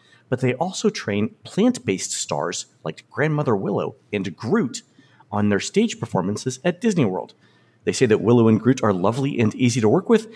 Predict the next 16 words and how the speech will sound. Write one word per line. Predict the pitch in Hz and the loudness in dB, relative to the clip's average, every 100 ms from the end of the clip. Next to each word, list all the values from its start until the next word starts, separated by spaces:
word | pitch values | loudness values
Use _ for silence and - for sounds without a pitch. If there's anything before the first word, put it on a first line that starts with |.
| - - | -20 -2
and | 175 | 2
from | 180 202 | 4 4
working | 226 226 202 | 2 4 4
with | 170 165 | 4 4
Martin | 180 - | 2 2
Short, | 131 269 190 - - _ | 0 4 2 2 -8 _
they | 143 147 | 2 4
already | 175 185 175 | 6 6 6
knew | 165 214 | 4 4
how | 160 | 4
to | 117 | 4
handle | 120 127 127 | 4 4 4
the | 110 104 | 4 6
no | 123 220 | 6 6
woodpeckers | 165 - - 131 110 101 | 6 2 2 0 -2 -6
clause | - 95 117 | 0 2 2